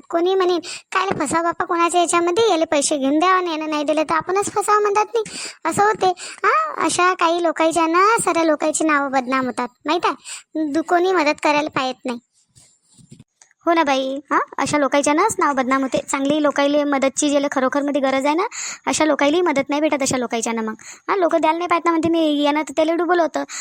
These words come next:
Speaker 2: मग हा बी तसाच करीन, असं वाटते ना, म्हणून कोणी मग मदत करायला नाही पाहत. चला बरं, घरी चला, ज-, आपापल्या लवकर तयारी करा आणि मोटर स्टँडवर भेटा. चला जाऊ त्या बाईले, चांगली तिची सटक काढू आपण. हां, पैसेच घेऊन येऊ तिच्यापासून, चला.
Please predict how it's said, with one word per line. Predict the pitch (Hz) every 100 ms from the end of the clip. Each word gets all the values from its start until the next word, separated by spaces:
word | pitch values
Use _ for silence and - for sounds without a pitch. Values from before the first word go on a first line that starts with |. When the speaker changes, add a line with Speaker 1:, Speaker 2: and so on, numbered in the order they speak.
| - -
Speaker 2:
मग | 320
हा | 320 311
बी | 370 392
तसाच | 381 370
करीन, | 339 311 320 - - -
असं | 285 339
वाटते | 294 359
ना, | 466 539 285
म्हणून | 285 311 320
कोणी | 311 320
मग | 339
मदत | 302 269 -
करायला | 240 240
नाही | 233
पाहत. | 220 226 - - - _ - _ _ - - -
चला | 330 339
बरं, | 359 370
घरी | 302 302
चला, | 311 294 320 381
ज-, | 403 285
आपापल्या | 277 262 269 262 269 349 539 - -
लवकर | 277 277 294 370 -
तयारी | 269 269 285
करा | 285 320
आणि | 381
मोटर | 311 285
स्टँडवर | 269 269 254 262
भेटा. | 262 240 - -
चला | 285 285
जाऊ | 254 254 254
त्या | 262
बाईले, | 240 226 240 247 247
चांगली | 240 262 254 262 277 269
तिची | 269 277
सटक | 269 247 240 -
काढू | 240
आपण. | 226 - 226 - - _ 330
हां, | 381
पैसेच | 302 277 302
घेऊन | 233 254
येऊ | 262
तिच्यापासून, | 233 240 226 220 247
चला. | 240 262